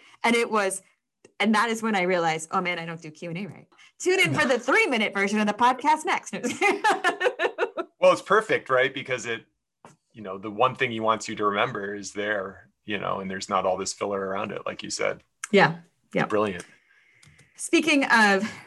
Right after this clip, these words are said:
Speaker 1: brilliant things and things to remember, uh, if you were gonna have everyone who's listened to us today, right, uh, do two things differently tomorrow,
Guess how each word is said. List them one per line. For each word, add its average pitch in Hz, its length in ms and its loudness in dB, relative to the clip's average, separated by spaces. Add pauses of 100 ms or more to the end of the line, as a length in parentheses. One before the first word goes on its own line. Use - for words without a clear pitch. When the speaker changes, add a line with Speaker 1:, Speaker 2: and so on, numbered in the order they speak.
(160)
Speaker 1:
brilliant 233 280 2
things 220 280 4
and 175 160 0
things 208 260 2
to 185 100 -2
remember, 175 540 0 (560)
uh, 180 260 8
if 196 160 2
you 247 140 6
were 294 100 6
gonna 254 220 4
have 208 640 6 (100)
everyone 269 340 6
who's 233 280 6
listened 214 300 2
to 196 100 2
us 170 160 0
today, - 380 -2 (280)
right, 165 320 4 (260)
uh, 175 280 6
do 180 200 0
two 277 260 4
things 240 280 4
differently 196 340 2
tomorrow, 190 460 2